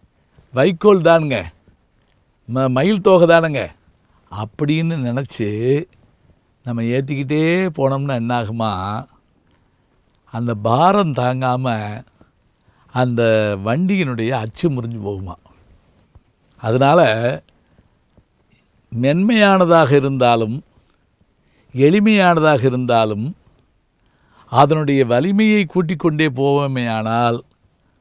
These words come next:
அதனால் வரக்கூடிய தன்மை என்ன என்பதை சொல்லுகின்றார் வள்ளுவர். "பீலிபை சாகாடு அச்சிறு அப்பண்டம்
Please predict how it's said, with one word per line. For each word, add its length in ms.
அதனால் 500
வரக்கூடிய 600
தன்மை 580
என்ன 600
என்பதை 580
சொல்லுகின்றார் 580
வள்ளுவர். 420
"பீலிபை 560
சாகாடு 720
அச்சிறு 440
அப்பண்டம் 800